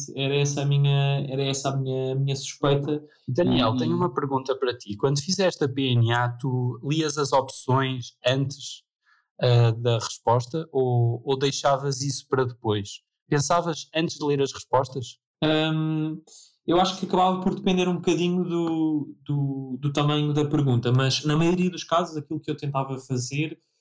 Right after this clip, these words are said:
Speaker 1: era, eh, não olhar para as alíneas antes de, de responder. Isto porque, a-, às vezes podia-me fixar numa, numa determinada alínea e, e pronto, cometer o chamado erro de fixação, porque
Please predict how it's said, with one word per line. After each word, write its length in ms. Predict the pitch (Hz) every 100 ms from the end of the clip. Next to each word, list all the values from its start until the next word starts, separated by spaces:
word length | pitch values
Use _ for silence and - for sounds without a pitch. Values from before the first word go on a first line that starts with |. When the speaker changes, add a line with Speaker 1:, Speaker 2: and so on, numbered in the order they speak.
| _ -
Speaker 1:
era, 760 | 143 143 143 139 139 135 135 -
eh, 320 | 135 135 135
não 640 | 143 143 147 147 151 151 - _
olhar 580 | 143 139 139 147 143 143
para 160 | 143
as 120 | 135
alíneas 360 | 139 139 143 139
antes 200 | 139 139 139
de, 260 | 139 135
de 100 | 131
responder. 540 | 131 - 135 120 110 104 _ _ _ 151
Isto 180 | 147
porque, 720 | - 160 156 170 170 165 160 -
a-, 240 | 147 151
às 140 | 147 139
vezes 260 | 156 143
podia-me 280 | 143 147 143
fixar 500 | 143 143 - 147 139 135 135
numa, 480 | 135 135 131 131 131
numa 200 | 139 135
determinada 520 | 131 - 135 131 135
alínea 480 | 135 139 151 156 160 _ - - _
e, 640 | - 143 139 135 135 127 135
e 80 |
pronto, 240 | 131 147 143
cometer 400 | 135 123 139 135
o 160 | 135
chamado 400 | 135 143 143 143
erro 160 | 147 147
de 60 | 143
fixação, 520 | 147 - 147 139 123
porque 560 | 127 - 139 135 135